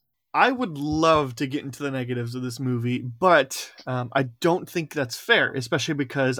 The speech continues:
I am the minority. You both love this movie. I will say this. Here, I think this perfectly describes the way that I, I feel about this movie. Even though I don't like this movie, I really like watching it.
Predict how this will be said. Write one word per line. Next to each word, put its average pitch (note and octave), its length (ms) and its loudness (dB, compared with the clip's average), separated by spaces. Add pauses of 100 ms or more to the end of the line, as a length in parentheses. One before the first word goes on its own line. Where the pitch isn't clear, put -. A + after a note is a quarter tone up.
I C3 160 2
am C3 260 2
the B2+ 60 -2
minority. B2 480 0
You B2 180 0
both B2 240 -2
love B2+ 260 -6
this A#2 180 -12
movie. B2 320 -8 (320)
I E3 140 8
will B3 180 6
say B3 180 0
this. C#3+ 320 -2
Here, E3 300 -4
I C#3+ 80 2
think G3 180 -2
this F#3 160 4
perfectly F#3 460 2
describes D3 420 0
the C#3 80 0
way C3 380 2 (160)
that C3 260 2
I, B2 420 6
I B2 60 0
feel B2+ 260 2
about B2 200 4
this A#2+ 120 -4
movie. A2+ 380 -4 (320)
Even A3 360 6
though F3+ 200 8
I D#3 80 8
don't D3 380 6
like C#3 240 2
this D#3 200 2
movie, D3+ 480 2 (140)
I F3+ 140 4
really C#3+ 640 4
like A#2+ 240 4
watching A2+ 380 -4
it. - 160 -12